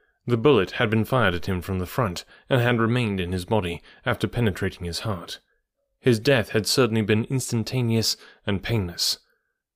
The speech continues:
There was no powder marking either upon his dressing gown or on his hands. According to the country surgeon, the lady had stains upon her face, but none upon her hand. "The absence of the latter means nothing,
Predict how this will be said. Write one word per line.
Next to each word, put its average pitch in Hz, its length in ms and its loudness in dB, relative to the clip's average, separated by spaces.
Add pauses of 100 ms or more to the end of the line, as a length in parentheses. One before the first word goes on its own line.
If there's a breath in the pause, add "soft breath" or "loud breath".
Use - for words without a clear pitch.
(240)
There 127 120 4
was 127 120 2
no 147 160 4
powder 127 380 0
marking 92 420 2
either 113 380 4
upon 110 260 2
his 101 200 0
dressing 113 340 0
gown 85 260 -4
or 120 300 2
on 92 140 0
his 87 160 -8
hands. 95 520 -6 (640)
According 117 400 4
to 98 100 0
the 98 80 -2
country 123 320 0
surgeon, 98 500 2 (140)
the 127 120 2
lady 131 300 4
had 113 200 0
stains 110 400 0
upon 101 240 -2
her 98 100 2
face, 98 420 -2 (220 soft breath)
but 117 120 2
none 117 260 2
upon 95 260 -2
her 92 140 -2
hand. 87 540 -4 (1300)
"The 98 180 0
absence 107 480 0
of 98 120 2
the 92 80 0
latter 98 340 0
means 80 320 -8
nothing, 104 380 -6